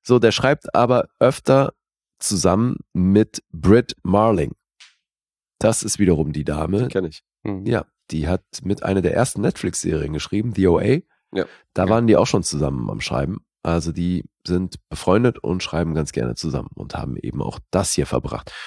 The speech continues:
Speaker 2: Ist ja auch vor der Kamera zu sehen hier. Another Earth, glaub ich, hieß der Film, oder mit ihr,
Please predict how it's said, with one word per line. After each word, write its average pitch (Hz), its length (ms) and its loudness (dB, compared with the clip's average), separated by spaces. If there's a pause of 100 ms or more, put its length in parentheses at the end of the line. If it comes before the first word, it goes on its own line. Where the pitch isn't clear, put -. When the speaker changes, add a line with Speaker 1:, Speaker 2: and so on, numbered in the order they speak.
(260)
Speaker 2:
Ist - 80 -12
ja 98 60 -2
auch 85 60 -4
vor 104 120 4
der 90 80 4
Kamera 78 300 -2
zu 76 160 -10
sehen 76 80 -6
hier. 76 120 -4
Another 78 300 -2
Earth, 82 240 -2
glaub 69 160 -8
ich, 76 100 -14
hieß 87 120 -12
der 78 140 -10
Film, 76 180 -10
oder 73 160 -10
mit 78 160 -16
ihr, 78 180 -10